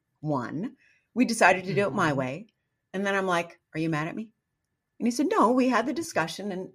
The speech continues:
Speaker 1: we decided to do it your way." I was like, "Yeah, but are you mad at me?" And he said, "No, we had the <laughs> discussion." And I asked a few more times and he's like, "I'm getting mad now
Speaker 2: <sighs>
Speaker 1: because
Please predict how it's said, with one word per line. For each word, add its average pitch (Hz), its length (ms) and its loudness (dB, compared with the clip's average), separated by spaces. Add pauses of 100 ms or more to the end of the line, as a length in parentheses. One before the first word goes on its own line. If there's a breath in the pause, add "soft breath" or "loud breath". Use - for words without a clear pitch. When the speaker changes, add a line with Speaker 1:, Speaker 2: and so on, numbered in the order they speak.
(120)
Speaker 1:
we 196 180 -8
decided 180 420 -4
to 214 80 0
do 190 60 0
it - 80 -8
your 330 120 -2
way." 143 180 -4
I - 20 -8
was 147 100 -12
like, 156 160 -12 (300 soft breath)
"Yeah, 214 140 2
but 170 100 -2
are - 40 -2
you 147 80 0
mad 156 200 2
at 208 60 -2
me?" 294 240 -2 (720)
And 226 80 0
he 233 80 4
said, 233 220 -2 (220)
"No, 247 440 6
we 196 240 -4
had 196 240 0
the - 80 0
<laughs> - 0 -
discussion." - 500 6 (680 loud breath)
And 226 120 2
I 196 80 8
asked 208 200 6
a 226 40 -4
few 254 160 2
more 294 160 4
times 214 260 0
and 202 80 -4
he's 208 140 -6
like, 165 200 -2 (640 soft breath)
"I'm 143 400 2
getting 208 380 4
mad 131 420 -2 (600 soft breath)
now 160 520 -2 (240 loud breath)
Speaker 2:
<sighs> - 200 -20
Speaker 1:
because 208 640 -2